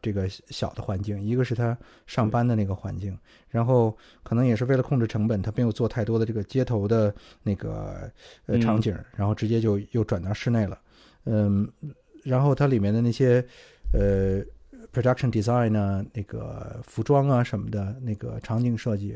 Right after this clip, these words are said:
Speaker 1: 我觉得都还是比较真实。
Speaker 2: 对，
Speaker 1: 最起码对比其他同一时期的，
Speaker 2: 对，对。
Speaker 1: 呃，一九五几年、六几年的那个状态是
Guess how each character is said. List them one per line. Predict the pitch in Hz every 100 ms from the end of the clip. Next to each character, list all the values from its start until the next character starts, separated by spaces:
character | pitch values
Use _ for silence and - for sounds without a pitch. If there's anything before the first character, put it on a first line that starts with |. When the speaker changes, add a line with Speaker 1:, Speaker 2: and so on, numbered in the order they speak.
| -
Speaker 1:
我 | -
觉 | 143
得 | 147
都 | 170 165
还 | 135
是 | 127 123
比 | -
较 | 135
真 | 117 131 131
实。 | -
Speaker 2:
对， | 101 123 113 _
Speaker 1:
最 | - 151
起 |
码 | 147 113
对 | 156
比 | 120 92
其 | -
他 | 110 131
同 | - 117
一 | 120
时 | -
期 | 107 117
的， | 98
Speaker 2:
对， | - - - -
对。 | 107
Speaker 1:
呃， |
一 | 110
九 | 110 92
五 | 95
几 | 107 98
年、 | 92 101
六 | 107
几 | -
年 | 95 101
的 | 98
那 | 95
个 | 104 101 101 -
状 | 107
态 | 98 95 104
是 | - 95